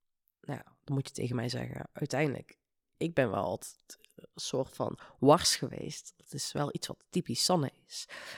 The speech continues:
Ik heb gewoon een universitaire opleiding totaal in het Engels gedaan. <laughs> Ehm, maar ook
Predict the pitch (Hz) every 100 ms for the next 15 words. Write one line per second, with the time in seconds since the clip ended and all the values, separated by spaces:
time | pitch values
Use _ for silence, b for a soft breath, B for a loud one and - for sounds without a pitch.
0 | B B - 151 - 139 135 139 143 139
1 | - 160 147 - 147 151 190 147 123 127
2 | - - - 135 127 139 - - 123 -
3 | - - _ _ _ _ _ _ _ 175
4 | 170 135 _ _ B B B B B _
5 | - 170 156 156 160 156 - 180 - 226
6 | 220 233 -